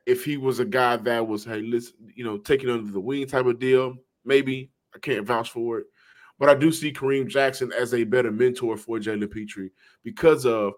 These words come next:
similar play styles, similar early issues as we're seeing in year two for Jalen Pitre. Kareem Jackson had some of these issues when he was first in the N F L, and he cleaned it up and got better, which is why he has a thirteen-year career.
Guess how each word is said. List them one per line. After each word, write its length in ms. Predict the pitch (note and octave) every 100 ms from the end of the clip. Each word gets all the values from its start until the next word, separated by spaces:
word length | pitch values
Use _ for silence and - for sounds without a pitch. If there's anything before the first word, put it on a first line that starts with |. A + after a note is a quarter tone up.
| _ _ _ _
similar 400 | - - G3+ F#3+
play 280 | F#3 - B2+
styles, 580 | B2 A#2+ A2 G#2+ G#2 - -
similar 640 | - G3+ A3 G#3 E3+ - C#3+
early 340 | E3 D#3 - -
issues 720 | F3+ - F3 F#3 F#3+ G#3 G#3
as 180 | G#3+ A#2+
we're 100 | C3+
seeing 340 | - D#3+ D3
in 100 | C3+
year 200 | B2+ C#3+
two 280 | C3 - E3
for 540 | D#3 D3 D3 C#3+ C#3+ C3+ _ _ _
Jalen 340 | G#2 C#3+ C#3 C3
Pitre. 420 | D#3 D#3 D#3+ D#3+ D#3+ _ -
Kareem 320 | - C3 B2+
Jackson 420 | B2+ E3 E3+ -
had 160 | D3 C#3
some 220 | C#3+ C3+
of 80 | B2+
these 200 | B2+ B2+ C3
issues 340 | B2+ C3 A#2
when 100 | G#2+
he 160 | C3 D3+
was 200 | C3+ C3
first 300 | C3+ C3 C3
in 100 | B2
the 140 | A#2+
N 100 | C3
F 180 | B2+ C3
L, 360 | C3 C3 C#3 C3+ _ _ -
and 80 | A#2+
he 80 |
cleaned 300 | C3+ C#3+ C3+
it 60 | C3
up 120 | B2
and 100 | A#2+
got 240 | B2+ A#2+ A#2+
better, 280 | B2 B2
which 180 | B2 A#2
is 80 | -
why 160 | B2 B2+
he 100 | B2
has 180 | A#2+ A2
a 60 |
thirteen-year 560 | G#2 A#2 G#2+ A#2+ A#2 A#2+
career. 480 | - C3+ A#2 B2+